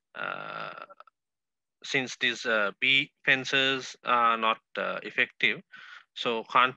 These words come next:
we use, uh, something similar that is used in, in the, whatever the sound waves that are used in Africa as an electrical, uh, or the electronic impulse, the sound waves to, uh, as a repellent for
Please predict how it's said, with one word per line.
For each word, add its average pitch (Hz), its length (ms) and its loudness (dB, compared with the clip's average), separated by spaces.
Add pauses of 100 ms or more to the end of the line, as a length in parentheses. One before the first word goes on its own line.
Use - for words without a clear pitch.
we 139 460 2 (240)
use, 135 380 -4
uh, 117 440 4
something 131 440 0
similar 127 560 2
that 120 160 2
is 123 180 2
used 117 380 -2
in, 127 140 0
in 120 420 -6
the, 101 200 0 (360)
whatever 117 280 2
the 117 100 0
sound 123 380 0
waves 135 300 4
that 123 160 2
are 127 100 6
used 120 300 -2
in 127 160 -2
Africa 113 640 -2 (580)
as 117 160 2
an 127 140 2
electrical, 139 640 2 (260)
uh, 117 240 0
or 113 220 2
the 117 60 -2
electronic 127 500 0
impulse, 117 340 0
the 110 180 -4
sound 131 380 -2
waves 127 400 0 (500)
to, 123 600 -4 (480)
uh, 104 360 -6 (1000)
as 123 180 2
a 123 80 4
repellent 131 480 2
for 120 260 4